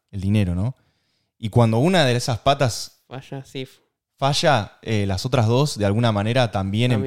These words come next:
Speaker 1: empiezan
Speaker 2: sí.
Speaker 1: a,
Speaker 2: A
Speaker 1: no sé si
Speaker 2: flaquear,
Speaker 1: a
Speaker 2: sí.
Speaker 1: flaquear, pero se ven afectadas por eso. Entonces... Podés tener toda la guita del mundo y no tenés salud,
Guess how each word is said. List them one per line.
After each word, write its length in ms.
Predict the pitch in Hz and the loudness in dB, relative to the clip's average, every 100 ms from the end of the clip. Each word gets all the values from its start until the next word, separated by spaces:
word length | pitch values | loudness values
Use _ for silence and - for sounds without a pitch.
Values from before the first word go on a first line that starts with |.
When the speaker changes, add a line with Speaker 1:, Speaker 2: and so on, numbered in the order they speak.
| 110 | -2
Speaker 1:
empiezan 220 | - 110 | -2 -2
Speaker 2:
sí. 40 | |
Speaker 1:
a, 120 | 104 92 | -2 -4
Speaker 2:
A 80 | - - - - | -6 -14 -16 -6
Speaker 1:
no 120 | 139 | 0
sé 120 | 175 | 2
si 40 | 185 | 4
Speaker 2:
flaquear, 100 | 165 | 4
Speaker 1:
a 40 | |
Speaker 2:
sí. 60 | 135 | 4
Speaker 1:
flaquear, 500 | 131 135 143 180 190 | 0 2 4 4 4
pero 380 | 143 113 107 - | 2 4 2 0
se 200 | - 113 | -4 0
ven 140 | 110 135 | 2 2
afectadas 600 | 120 104 98 151 101 90 | 0 -2 2 4 4 0
por 160 | 98 | -2
eso. 200 | 95 - | -2 -2
Entonces... 640 | 92 113 113 123 104 - - _ _ _ _ _ | -2 0 0 0 0 -4 -14 _ _ _ _ _
Podés 240 | - 104 120 | 2 4 4
tener 240 | 120 117 | 0 0
toda 180 | 123 117 | 2 2
la 100 | 110 | 2
guita 180 | 120 120 | 0 0
del 100 | 113 | 2
mundo 260 | 123 104 | 2 0
y 40 | 95 | 0
no 120 | 104 | 0
tenés 200 | 107 104 | 0 -2
salud, 400 | 101 98 131 156 | 0 0 0 -2